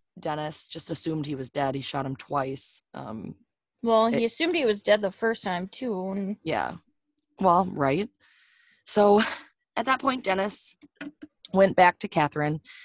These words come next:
Speaker 1: um, tried strangling her again, but it didn't work. Um, Dennis, he seems to get very frustrated easily, and I think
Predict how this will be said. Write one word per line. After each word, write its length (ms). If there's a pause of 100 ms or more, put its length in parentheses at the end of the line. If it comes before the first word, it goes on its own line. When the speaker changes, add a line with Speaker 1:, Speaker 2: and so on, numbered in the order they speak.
(420)
Speaker 1:
um, 240
tried 240
strangling 460
her 140
again, 400
but 120
it 80
didn't 280
work. 360 (440)
Um, 440 (100)
Dennis, 640 (460)
he 80
seems 220
to 80
get 120
very 160
frustrated 540
easily, 420
and 100
I 120
think 200